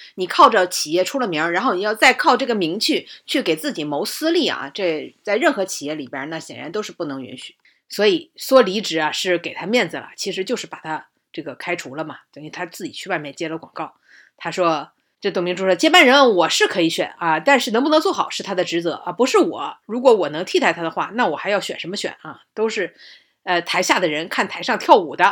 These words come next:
啊，人才培养是一个笑话啊。其实我看中了这个人到底是不是人才，呃，这个由他自己的行为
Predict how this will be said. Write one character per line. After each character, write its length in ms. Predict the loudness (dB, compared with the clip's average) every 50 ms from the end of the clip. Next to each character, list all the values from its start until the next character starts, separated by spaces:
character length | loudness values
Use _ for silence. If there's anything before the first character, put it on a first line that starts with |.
| 0 -4 -12
啊， 160 | -14 -12 -12
人 240 | -8 -4 -4 -4 -2
才 140 | -2 -4 -2
培 120 | 0 -2
养 120 | -2 -2
是 140 | -2 -4 -4
一 40 | -2
个 80 | -2 0
笑 200 | 2 4 2 2
话 260 | 2 -2 -10 -12 _ _
啊。 160 | -20 -20 -20 -14
其 200 | -10 -8 -6 -6
实 200 | -2 -2 -2 -4 -4 -8 -16 -2
我 160 | 2 2 2 2
看 260 | 4 2 4 4 6
中 120 | 8 6 8 8
了 80 | 6 4
这 160 | 4 4 2
个 80 | 4 2
人 180 | 2 2 4
到 160 | 4 4 4
底 100 | 4 2
是 140 | -2 -4 -6
不 100 | -6 -6
是 60 | -6
人 160 | -4 -4 -6 -6
才， 280 | -6 -8 -8 -8 -10 _ _ _ _ _ _ _
呃， 560 | -4 -2 0 0 -2 -2 -6 -10 -12 -14 -6 -2
这 140 | -2 0
个 180 | 2 0 0 0
由 260 | 2 4 4 4 4
他 220 | 2 2 4 4 4
自 180 | 4 0 -2
己 120 | -2 -4 -6
的 80 | -8 -6
行 240 | -6 -4 -2 0
为 260 | 2 2 0 0 -4